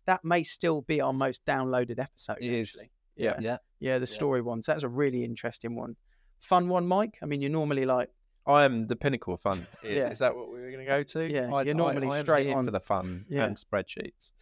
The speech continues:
Speaker 1: <laughs>
Speaker 3: Uh, <laughs> um, it's, it's always enjoyable to record them because we walk away learning something that we,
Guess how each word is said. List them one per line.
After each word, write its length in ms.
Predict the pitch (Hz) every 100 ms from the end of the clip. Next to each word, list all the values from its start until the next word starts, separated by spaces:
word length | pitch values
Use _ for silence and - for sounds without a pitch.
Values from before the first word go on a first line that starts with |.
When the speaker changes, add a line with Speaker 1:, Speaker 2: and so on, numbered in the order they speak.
| -
Speaker 1:
<laughs> 260 | - - -
Speaker 3:
Uh, 1700 | 175 131 135 180 - 226 339 - - - - 196 - 190 208 - 170
<laughs> 0 | - - - _ - - 214 _ - _ _ _ _ _ _ _ -
um, 360 | 202 202 202 - - _ _ _ _ -
it's, 260 | 196 180 -
it's 240 | 202 160
always 720 | 180 208 208 175 143 131 - - -
enjoyable 920 | 151 147 170 170 147 120 104 98 101 - _
to 120 | - 127
record 460 | 123 - 147 143
them 160 | 98 92
because 340 | 104 - 117
we 60 | 127
walk 260 | 135 131 135
away 380 | 131 123 104 117
learning 420 | 120 120 117 117
something 420 | 117 113 117 117
that 140 | 113
we, 220 | 123 117